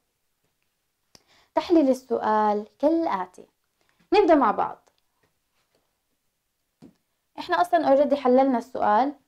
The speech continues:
حطينا أعداد المولات، وعنا، عنا حجم الوعاء اللي إحنا موجود عنا. فإذا الوعاء الموجود مس، هيو شايفينه، في عنا منه اثنين لتر،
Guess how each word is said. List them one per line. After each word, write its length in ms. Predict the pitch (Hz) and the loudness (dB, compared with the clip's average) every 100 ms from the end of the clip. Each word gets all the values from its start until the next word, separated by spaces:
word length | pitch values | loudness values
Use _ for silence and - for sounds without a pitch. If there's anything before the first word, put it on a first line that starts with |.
| _ | _
حطينا 400 | - 254 277 247 | -6 0 0 2
أعداد 380 | 214 226 233 214 | 0 2 2 2
المولات، 680 | 208 202 196 202 262 285 - | -2 -2 0 2 2 0 -6
وعنا، 500 | 208 262 254 254 262 - _ _ _ _ _ _ _ - | -2 0 2 0 -4 -12 _ _ _ _ _ _ _ -2
عنا 300 | 240 262 220 | 0 0 0
حجم 420 | 247 254 214 208 208 | -2 -4 -4 -6 -4
الوعاء 440 | 214 208 226 214 | -2 0 0 0
اللي 180 | 214 226 | -2 -6
إحنا 300 | - 220 196 | -10 -8 -6
موجود 400 | 196 196 220 196 | -6 -4 -4 -4
عنا. 420 | 202 202 220 359 - _ | -6 -6 -6 -8 -10 _
فإذا 420 | - 262 254 233 | 0 4 4 2
الوعاء 440 | 226 240 254 330 277 | 2 2 4 4 4
الموجود 540 | 269 262 262 311 247 | 2 2 2 0 0
مس، 240 | 269 359 415 _ | 0 0 -4 _
هيو 280 | 233 180 185 - _ | -4 -4 -8 -20 _
شايفينه، 640 | - 208 208 233 233 294 403 _ _ _ _ _ | -12 -12 -10 -8 -4 -4 -6 _ _ _ _ _
في 220 | - 339 | -4 0
عنا 300 | 311 349 330 | 4 4 4
منه 460 | 320 349 339 359 320 | 4 4 4 4 2
اثنين 540 | 285 302 330 339 339 | -2 0 2 2 2
لتر، 340 | 302 285 196 | 0 0 -4